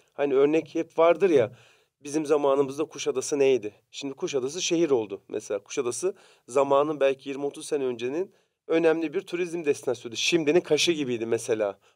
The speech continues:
Datça'sı gibiydi. Herkes Kuşadası, adaya gittik, geldik falan. Kaybettik. Kuşadası artık bir şehir gibi oldu yani.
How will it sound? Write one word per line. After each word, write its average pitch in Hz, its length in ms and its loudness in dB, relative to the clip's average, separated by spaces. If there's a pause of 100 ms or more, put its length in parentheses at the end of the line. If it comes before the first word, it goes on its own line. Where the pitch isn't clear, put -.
(120)
Datça'sı 147 460 -4
gibiydi. 113 300 -10
Herkes 147 440 0
Kuşadası, 135 540 -4
adaya 131 280 -2
gittik, 123 400 -16
geldik 127 340 -4
falan. 185 300 -6 (800)
Kaybettik. 160 640 -2 (280)
Kuşadası 135 400 -6
artık 131 260 -6
bir 151 60 -14
şehir 151 340 -2
gibi 123 180 -10
oldu 95 260 -8
yani. 90 300 -6